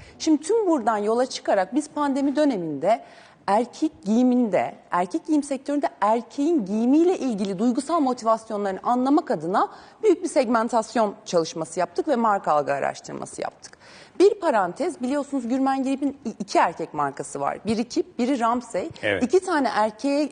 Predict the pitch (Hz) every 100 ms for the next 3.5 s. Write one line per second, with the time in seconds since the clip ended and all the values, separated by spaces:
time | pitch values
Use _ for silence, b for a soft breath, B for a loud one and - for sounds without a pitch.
0 | 180 196 240 226 202 196 196 233 240 269
1 | 302 381 285 233 277 247 240 247 269 -
2 | 220 220 247 269 - 170 - - B B
3 | B - 170 -